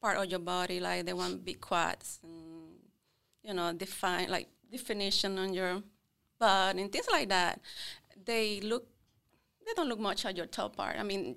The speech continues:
they kinda want some kinda definition, but they don't worry too much about, like, you know, muscle definition on top.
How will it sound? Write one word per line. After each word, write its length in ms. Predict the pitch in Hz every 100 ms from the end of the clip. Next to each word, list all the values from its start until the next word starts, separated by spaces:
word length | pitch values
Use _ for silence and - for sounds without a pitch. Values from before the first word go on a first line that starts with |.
| -
they 120 | 220
kinda 340 | 415 427 311 233
want 280 | 226 220 -
some 200 | 262 330
kinda 240 | 262 262
definition, 640 | 254 254 262 262 262 254
but 160 | 214 208
they 120 | 214
don't 440 | 220 214 208 202 - _ _ _ _ _ _ _ 160 196
worry 180 | 196
too 140 | 196 196
much 200 | 190 190
about, 360 | 170 175 - -
like, 160 | - - _ _ _ _ 180
you 120 | 180
know, 120 | 170
muscle 300 | 170 175 -
definition 500 | 175 - 175 165 170
on 140 | 160 165
top. 280 | - -